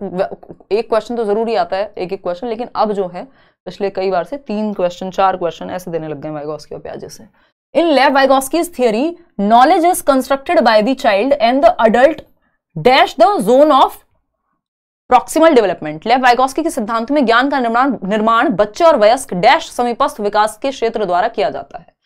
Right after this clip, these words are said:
तो ज़ेडपीडी, जिसको हम बोलते हैं zone of proximal development, यानी वो दायरा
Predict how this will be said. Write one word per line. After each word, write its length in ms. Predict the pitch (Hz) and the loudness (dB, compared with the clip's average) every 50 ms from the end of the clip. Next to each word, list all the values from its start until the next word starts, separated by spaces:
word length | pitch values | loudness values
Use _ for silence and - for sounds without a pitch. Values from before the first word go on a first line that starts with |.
| _ _ _ _ _ _ - | _ _ _ _ _ _ 0
तो 140 | 277 302 285 | 2 2 4
ज़ेडपीडी, 760 | 208 175 240 269 277 311 - 294 294 277 233 285 320 302 208 | 4 4 6 6 4 4 2 2 2 2 4 4 4 2 2
जिसको 380 | 180 190 240 254 254 - 285 | 0 0 0 0 0 0 -4
हम 160 | 254 254 240 | -2 -2 -2
बोलते 240 | 202 202 196 196 277 | -2 -2 0 0 0
हैं 60 | - | 0
zone 200 | 233 220 226 226 | 0 0 0 0
of 100 | 240 262 | 0 -2
proximal 480 | 269 - - 220 208 208 - 254 247 277 | -4 -2 0 -2 -2 -2 -4 -4 -2 -2
development, 580 | 285 202 196 196 202 190 190 180 180 226 262 277 | -2 -2 0 -2 -2 -2 -2 -4 -6 -2 -2 -2
यानी 200 | 247 247 269 247 | 0 0 0 0
वो 180 | 196 226 269 | 2 4 4
दायरा 480 | 254 214 190 175 175 202 262 330 330 | 4 4 2 0 2 2 0 0 0